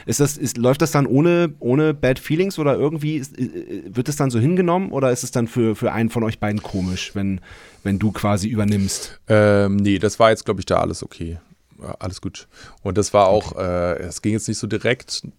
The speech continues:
Speaker 2: nahtlos über, sondern Antje, die hat auch ganz viel noch rumprobiert. Also war jetzt so letztes Jahr, da, ähm,
Speaker 1: Mhm.
Speaker 2: gab's, weiß ich nicht, drei, vier, vier verschiedene Leute, die Schlagzeug gespielt haben bei ihr.
Speaker 1: Oh, krass.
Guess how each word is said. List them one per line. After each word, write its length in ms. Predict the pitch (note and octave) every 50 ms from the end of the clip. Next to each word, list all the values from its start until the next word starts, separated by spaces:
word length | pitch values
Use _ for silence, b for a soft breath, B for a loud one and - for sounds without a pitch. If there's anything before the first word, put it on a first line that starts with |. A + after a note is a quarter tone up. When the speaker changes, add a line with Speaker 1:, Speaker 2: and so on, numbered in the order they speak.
| _ _
Speaker 2:
nahtlos 520 | G2+ G2 G2 G2 G2+ G#2 - G2+ G2 -
über, 340 | - A#2 A2 A2 A#2 A2 G#2
sondern 200 | G2 F#2+ F#2+ -
Antje, 280 | - - A2 - - G2+
die 80 | F#2+
hat 120 | F#2+ - -
auch 180 | G2+ - - - - - _ B B B B B B B -
ganz 180 | F#2+ G2+ -
viel 140 | - - A2
noch 160 | G#2 G2 -
rumprobiert. 480 | B2+ C3+ C#3+ - - B2 A2 B2 B2 A#2
Also 180 | A2 G2 G#2 G2
war 100 | G#2 G#2
jetzt 120 | G#2 -
so 60 | - G2
letztes 400 | F#2+ G#2 A2+ - - - - -
Jahr, 220 | F#2 F2+ F2 F2
da, 640 | F2 F2+ F2+ F2 F2 - - F#2 F2+ E2+ F2 E2+ - -
ähm, 60 | - A#2 A#2+
Speaker 1:
Mhm. 140 | C3+ C#3+ C#3+ - - - _
Speaker 2:
gab's, 640 | - F#2+ F#2 F#2 F#2 - - - - - - - - _
weiß 200 | - - D#2+ F2
ich 40 |
nicht, 180 | D#2 - - -
drei, 240 | - G2+ G2 G2 G2+
vier, 200 | - - A2 G#2
vier 840 | - - - - - - - - _ - - - - - - B2+ C3
verschiedene 340 | - A#2+ - - A2 G2+ G2
Leute, 420 | G2 G2 F#2+ F#2+ - A2+ A#2+ C#3 B B B B B B B B B _ -
die 160 | G#2+ G2 F#2
Schlagzeug 460 | - - - G2+ G2+ - - - -
gespielt 300 | - G#2+ - - A#2+ -
haben 200 | B2+ C3 C3 B2
bei 80 | A#2+ A2
ihr. 240 | - A#2+ C3 C3+ G#2+
Speaker 1:
Oh, 60 | G2
krass. 320 | - - G2+ F2+ - -